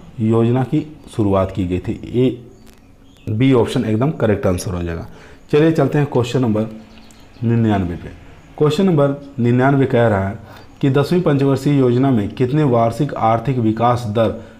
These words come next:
का प्रस्ताव किया गया था? आठ प्रतिशत, साढ़े आठ परसेंट, नौ प्रतिशत, साढ़े नौ परसेंट। तो इसका correct answer हो जाएगा यानी कि आठ प्रतिशत, ए वाला option एकदम correct answer हो जाएगा। चलिए question नंबर hundred, training and visit,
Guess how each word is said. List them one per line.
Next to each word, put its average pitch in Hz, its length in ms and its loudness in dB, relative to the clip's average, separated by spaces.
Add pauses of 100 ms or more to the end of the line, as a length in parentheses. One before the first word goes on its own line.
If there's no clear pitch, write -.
(220)
का 131 80 0
प्रस्ताव 117 480 -2
किया 92 240 -2
गया 82 140 -6
था? - 160 -14 (340)
आठ 123 240 0
प्रतिशत, 120 360 -4
साढ़े 117 320 -2
आठ 123 240 0
परसेंट, 113 420 -4 (300)
नौ 113 180 0
प्रतिशत, 113 400 -4
साढ़े 98 280 -2
नौ 90 140 -6
परसेंट। 78 380 -14 (480)
तो 139 100 2
इसका 147 220 0
correct 151 340 0
answer 131 220 2
हो 123 240 2
जाएगा 107 300 2 (280)
यानी 127 260 0
कि 123 180 -4 (120)
आठ 110 240 0
प्रतिशत, - 400 -12 (120)
ए 127 100 2
वाला 110 240 2
option 110 400 -6 (100)
एकदम 110 240 -4
correct 104 380 -2
answer 95 280 -8
हो 92 80 -10
जाएगा। 80 240 -12 (800)
चलिए 156 280 4
question 147 360 0
नंबर 139 540 0
hundred, 117 460 0 (480)
training 156 340 2
and 131 220 2
visit, 120 340 2